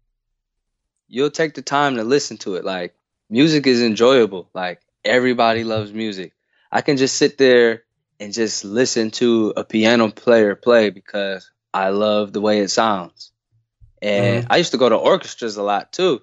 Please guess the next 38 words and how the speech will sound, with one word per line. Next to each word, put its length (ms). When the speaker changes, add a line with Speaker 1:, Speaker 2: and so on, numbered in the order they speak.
Speaker 1:
Like, 340
uh, 440
I 80
don't 160
know, 100
they 120
just 220
used 140
to 60
have 200
stuff 240
like 180
that 160
in 120
Rochester. 520
I 60
would 160
just 280
go 140
there 160
and 100
listen 240
to 120
the, 240
the 200
orchestra 440
play. 440
There's 220
not 260
too 120
much 300
drums 460
going 300
on 260
with 120
the 80
orchestra. 580
So 340